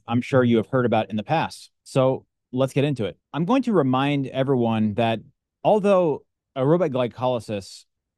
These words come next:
the Warburg effect, utilizes glucose ten to thirty times more than a normal cell, it also utilizes glutamine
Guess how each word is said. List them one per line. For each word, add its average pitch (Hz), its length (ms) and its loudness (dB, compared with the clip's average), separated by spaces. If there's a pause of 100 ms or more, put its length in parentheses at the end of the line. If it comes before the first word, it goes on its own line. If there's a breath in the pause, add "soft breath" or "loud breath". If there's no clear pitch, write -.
(140)
the 123 80 2
Warburg 143 360 4
effect, 110 520 -2 (380)
utilizes 127 840 2 (340)
glucose 117 840 4 (300)
ten 180 260 2
to 147 100 0
thirty 156 300 0
times 127 320 0
more 120 300 6
than 101 100 -2
a 101 40 -2
normal 110 200 0
cell, 92 460 -2 (320)
it 143 100 4
also 131 640 4 (260)
utilizes 127 680 2 (220)
glutamine 110 640 4